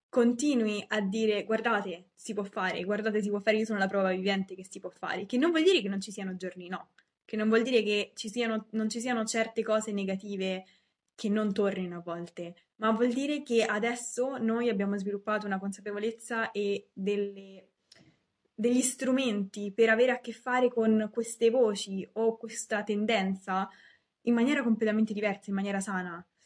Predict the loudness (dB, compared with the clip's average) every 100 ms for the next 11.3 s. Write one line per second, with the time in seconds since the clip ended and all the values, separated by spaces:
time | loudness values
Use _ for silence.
0 | _ _ _ 0 2 4 2 2 2 2
1 | 0 2 0 0 -2 0 2 2 0 -2
2 | -4 -4 -4 -4 -2 -4 -4 -4 -4 -6
3 | -6 -4 -4 -6 -8 -6 -4 -4 -4 -2
4 | 0 -2 -6 -20 _ _ -4 -2 -2 -6
5 | -2 2 4 4 4 2 2 0 0 -2
6 | 0 2 2 2 -2 -2 -2 0 2 2
7 | 0 -4 -6 -4 -2 0 -2 -2 0 2
8 | 0 -2 -8 -20 _ _ -6 -2 0 0
9 | 0 -4 -6 -10 -6 -2 0 2 2 4
10 | 4 4 4 6 6 2 -2 -2 -2 2
11 | 2 0